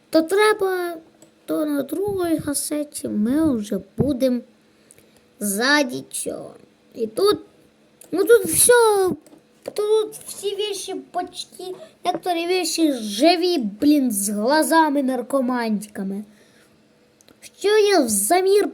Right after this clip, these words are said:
попав, блін, що я там в замір попав? Боже, як ми телепортировались. Та ми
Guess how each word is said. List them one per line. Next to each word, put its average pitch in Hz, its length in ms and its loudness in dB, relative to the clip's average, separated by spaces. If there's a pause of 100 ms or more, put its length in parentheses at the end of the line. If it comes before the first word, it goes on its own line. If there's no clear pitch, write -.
попав, 339 400 4
блін, 254 380 -2
що - 120 -6
я 359 200 0
там 320 240 -2
в - 20 -10
замір 262 580 4 (180)
попав? 254 500 0 (1300)
Боже, 220 140 -4
як 277 160 4
ми 277 180 6
телепортировались. 196 1700 -2 (720)
Та 415 220 4
ми 453 540 2